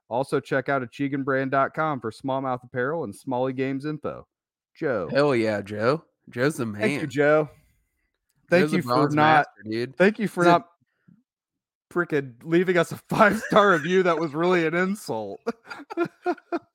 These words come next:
Speaker 2: Joe,
Speaker 1: I'm
Speaker 2: Joe's a two times bronze master, so I gotta, gotta give him credit on that one. So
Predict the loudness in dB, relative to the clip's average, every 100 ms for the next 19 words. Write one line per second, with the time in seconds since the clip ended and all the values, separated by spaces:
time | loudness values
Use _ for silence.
0 | -12 -10 -14 -14 -16 0 6 6 6 2
1 | 2 4 2 -4 -6 -6 -4 -4 -6 -6
2 | -4 -4 -8 -12 -12 -12 -18 -20 -20 -20
3 | -18 -16 -16 -20 _ _ _ _ -18 -16
4 | -16 -18 -18 -16 -16 -16 -18 -18 -18 -18
5 | -20 -20 _ _ _ -20 -18